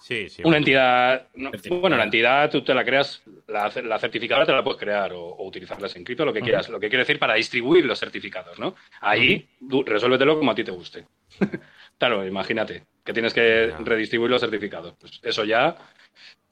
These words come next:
Speaker 2: eh, utiliza lo que te dé la gana. Los bolts o lo tal que tú dices
Speaker 1: Y
Speaker 2: que
Speaker 1: luego
Speaker 2: te
Speaker 1: hay
Speaker 2: dé la
Speaker 1: un,
Speaker 2: gana.
Speaker 1: hay una cosa que se me, ahora estoy pensando. Esto está pensado para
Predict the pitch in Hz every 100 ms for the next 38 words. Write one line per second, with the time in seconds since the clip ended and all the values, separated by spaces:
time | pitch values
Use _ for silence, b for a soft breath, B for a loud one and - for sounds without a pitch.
0 | - 92 90 82 85 78 90 95 92 92
1 | 95 92 92 95 87 - _ _ - 87
2 | 87 110 120 120 120 107 98 98 95 95
3 | 95 92 127 151 104 98 98 104 92 87
4 | 87 - 156 135 117 113 110 117 123 107
5 | 170 95 87 90 123 247 _ _ _ -
6 | 120 110 156 135 110 135 113 95 101 92
7 | 95 110 - 110 - 90 78 - 101 107
8 | 87 87 117 113 143 151 151 143 135 143
9 | 160 165 139 117 110